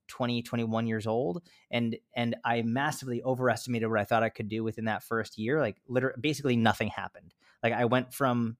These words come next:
no one reading my articles in July of two thousand eleven to, like, my mom reading them. Like, that was all I did in that whole year. But now, like,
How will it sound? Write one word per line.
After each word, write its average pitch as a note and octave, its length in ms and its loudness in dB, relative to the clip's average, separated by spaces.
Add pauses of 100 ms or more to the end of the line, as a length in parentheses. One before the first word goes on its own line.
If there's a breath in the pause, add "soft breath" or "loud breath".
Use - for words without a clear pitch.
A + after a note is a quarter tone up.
no A2+ 280 4
one C#3+ 480 2
reading C#3 320 0
my C#3 100 2
articles C3+ 540 0
in B2+ 100 0
July A2+ 300 0
of A2+ 100 -2
two B2 120 -2
thousand A#2 260 2
eleven B2+ 360 0
to, A#2+ 180 -2
like, G#2+ 260 -2 (240)
my A#2 140 2
mom G#2 500 2
reading G2 320 -4
them. E2+ 180 -10
Like, F#2+ 160 -12
that A#2+ 120 4
was A#2+ 100 2
all A2+ 180 6
I G#2+ 80 2
did G2+ 220 -2
in G2 60 -6
that G2 140 -4
whole G#2+ 200 0
year. G2 340 -6 (380 loud breath)
But C3+ 200 2
now, C3 280 2
like, A#2 260 0